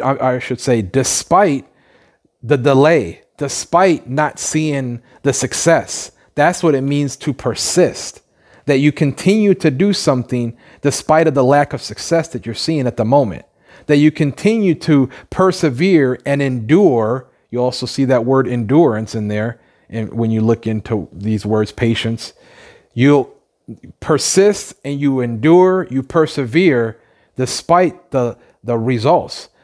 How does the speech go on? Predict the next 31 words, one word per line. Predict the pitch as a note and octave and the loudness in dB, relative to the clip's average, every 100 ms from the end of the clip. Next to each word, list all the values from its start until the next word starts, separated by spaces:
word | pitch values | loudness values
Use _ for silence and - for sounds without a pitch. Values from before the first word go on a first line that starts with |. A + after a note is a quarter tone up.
| _ | _
despite | C3 - E3+ E3+ C#3 | -8 -4 0 0 0
you | C3+ F#3 | -2 -2
not | F#3 E3 D#3 A#2+ | 0 0 -2 -4
yet | A#2+ E3+ D#3+ - _ _ _ _ | 0 2 2 -2 _ _ _ _
seeing | - - G#3 A3+ D#3 C3+ C3 | -10 -4 0 0 0 0 0
the | B2+ A#2 | 2 2
hope | - D#3+ D3 - - | 2 2 2 -2 -10
fulfilled. | - A#2+ - F3+ B2 - - _ _ - | -6 -6 2 2 2 -4 -14 _ _ -4
You | C3+ | -4
persevere, | C3 D3 C3 C3 G#2+ F3 A#2 E2 - | -2 -2 -2 -2 2 2 2 -2 -6
you | A#2+ C#3 | -2 0
endure. | B2 A2+ E3 G2 - - _ _ _ _ _ _ _ - | 0 2 2 2 -4 -18 _ _ _ _ _ _ _ -2
But | C#3+ | 2
if | D3 - | 2 2
we're | D3+ | 2
diligent | B2+ C3+ A3+ A3+ A2+ A2+ A#2 - _ _ _ _ - | 2 4 4 4 0 -4 -8 -12 _ _ _ _ -4
and | C3 C3+ | -2 2
we're | C#3 B2+ - - | 2 2 -2 -8
persistent | - C3+ - G#3 A3+ - C3 B2+ - _ _ - | -4 -2 2 2 2 -2 -6 -8 -12 _ _ -8
and | C3 | -2
we | C3+ C3+ | 0 2
have | C3+ - | 0 -2
some | C#3 | -6
faith | A#2+ - G3+ G#3+ C3+ | -6 0 2 2 0
with | B2 - | -2 0
it, | C3 C3+ _ _ | -2 -2 _ _
we | G#2+ C#3 | 0 0
persist, | C#3 C3 - G#3+ A3 E3+ - - _ _ _ | 2 -2 0 2 2 0 -8 -18 _ _ _
we | A#2 C#3+ D3+ | -2 2 2
will | C3 F3 B3 F#3 | 4 4 4 2
see | - - C3 A2 F#2 | -4 -4 -4 -4 -8